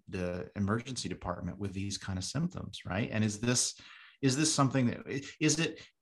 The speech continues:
is there a way to tune the public health system to pick up on this?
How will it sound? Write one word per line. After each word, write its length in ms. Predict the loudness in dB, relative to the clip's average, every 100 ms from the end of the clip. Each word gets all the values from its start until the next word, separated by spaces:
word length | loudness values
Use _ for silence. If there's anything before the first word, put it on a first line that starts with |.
| -2
is 140 | 4
there 140 | 6 6
a 40 |
way 240 | 6 6
to 80 | 4
tune 300 | 0 2 4
the 80 | 4
public 340 | 2 0 0
health 200 | 0 0
system 420 | 2 -2 0 2 2
to 140 | -2
pick 240 | -4 -2 2
up 200 | 2 2
on 160 | 0
this? 340 | 0 -2 -6